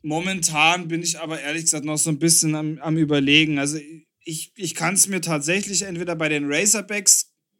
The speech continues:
gut vorstellen oder wenn's halt dann,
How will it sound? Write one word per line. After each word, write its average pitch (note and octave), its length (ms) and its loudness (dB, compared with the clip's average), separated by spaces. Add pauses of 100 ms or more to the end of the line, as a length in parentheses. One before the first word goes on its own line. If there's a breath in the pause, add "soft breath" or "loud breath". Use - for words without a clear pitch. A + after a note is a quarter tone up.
(140)
gut F#3 220 -8
vorstellen G#3 800 -4 (840 loud breath)
oder G#3 400 6
wenn's G3 240 2
halt F3 180 2
dann, E3+ 240 0